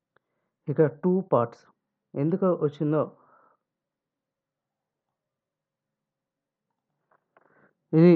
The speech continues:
ఎందుకు వచ్చిందో, ఆ, చూద్దాం. ఇక్కడ ఫైవ్ హండ్రెడ్ పార్ట్స్ కదా, ఫైవ్ హండ్రెడ్ parts into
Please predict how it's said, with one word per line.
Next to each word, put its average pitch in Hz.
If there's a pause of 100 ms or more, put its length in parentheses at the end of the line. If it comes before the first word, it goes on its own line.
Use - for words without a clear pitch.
(180)
ఎందుకు 175
వచ్చిందో, 190 (360)
ఆ, 156 (240)
చూద్దాం. 156
ఇక్కడ 175
ఫైవ్ 165
హండ్రెడ్ 147
పార్ట్స్ -
కదా, 127 (560)
ఫైవ్ 151
హండ్రెడ్ 131 (500)
parts 135 (600)
into 160